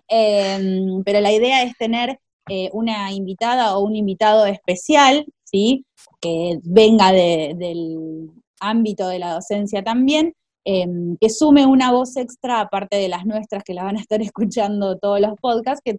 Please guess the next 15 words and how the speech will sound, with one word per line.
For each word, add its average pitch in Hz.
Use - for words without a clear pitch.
que 214
sume 233
una 214
voz 202
nueva 202
con 180
una 208
columna, 185
eh, 175
invitada. 185
Hoy 220
vamos 285
a 311
tener 294
también 330